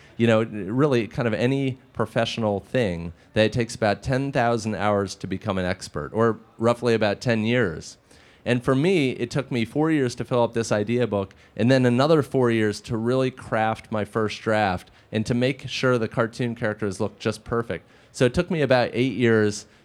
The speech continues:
to come up with my ideas. So I think that that's a good model, um, for a creator, is to really take your time with it. In fact, if I ever come up with another idea, I would love to be able to spend ten years and come up with an-, another good idea. But of course, what I'll do is I'll,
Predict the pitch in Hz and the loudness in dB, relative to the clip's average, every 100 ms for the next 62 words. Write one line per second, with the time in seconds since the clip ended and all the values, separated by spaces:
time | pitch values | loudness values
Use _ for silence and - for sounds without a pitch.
0 | - 123 - 120 110 113 104 107 110 101 | -4 -4 -2 -2 0 -2 -2 0 2 2
1 | 95 92 87 117 120 170 175 160 135 123 | 0 -2 -2 0 0 0 -4 0 0 0
2 | 101 117 117 113 107 101 101 117 135 143 | -2 2 2 2 0 2 2 0 -4 -8
3 | - - - 110 110 104 104 92 135 110 | -18 -20 -2 0 2 0 -2 -4 2 2
4 | 104 123 120 156 117 95 - 117 117 113 | 2 2 2 4 2 -2 -4 0 2 2
5 | - 123 113 98 - 120 123 95 - 71 | 2 -2 0 -4 -2 -2 -2 -4 -4 -8
6 | - _ - - _ - 110 135 123 117 | -8 _ -20 -20 _ -4 0 2 2 0
7 | - - _ - 113 135 143 127 143 127 | -8 -20 _ -4 2 4 2 0 0 0
8 | 113 110 104 107 156 160 101 101 104 98 | 2 0 0 2 2 4 2 2 2 0
9 | 92 107 107 110 117 - 120 101 92 113 | 2 2 2 2 0 0 0 0 0 0
10 | 107 101 - 123 110 104 - 127 120 113 | 0 -2 0 2 2 0 0 0 2 2
11 | 120 98 95 95 - - - - 107 107 | 2 2 -2 -6 -14 -20 -20 -6 -2 0
12 | 127 120 120 107 104 110 113 117 110 95 | 0 0 2 0 0 -2 0 2 2 2
13 | 123 123 101 98 92 87 110 107 - 123 | 4 4 2 2 0 2 0 0 2 2
14 | - 113 101 101 101 95 98 95 | 2 2 2 4 2 2 0 0